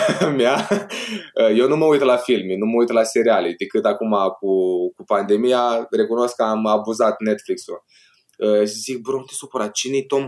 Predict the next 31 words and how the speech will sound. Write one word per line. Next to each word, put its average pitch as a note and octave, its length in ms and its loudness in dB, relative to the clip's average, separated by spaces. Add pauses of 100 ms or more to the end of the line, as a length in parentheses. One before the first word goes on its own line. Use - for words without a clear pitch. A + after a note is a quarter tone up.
Hardy, A#2+ 320 -2
știi?" G2 400 -4 (500)
<laughs> - 480 -14
El C#3+ 140 2
era: E3+ 180 -4 (500)
"Man, G#3 200 4
nu F3+ 80 4
știi - 220 -8
cine-i - 220 0
Tom F3 280 2
Hardy? F3+ 260 2 (140)
<laughs> - 140 -2
Peaky F3+ 260 2
Blinders, E3+ 560 2
nu F3 100 -2
te-ai D#3+ 160 2
uitat?" D#3 300 0 (520)
Și - 160 -12
zic: C#3 280 -8
"Nu, E3 340 -4
băi, C#3 160 6
nu C#3 180 0
știu D3+ 240 -4
cine-i." C3 480 -2 (120)
Zici: - 320 -4
"Ia - 160 -2
aparatul F3 380 -6
și - 120 -2
fă D3 160 -2
niște D#3 360 -2
poze." F#2+ 420 0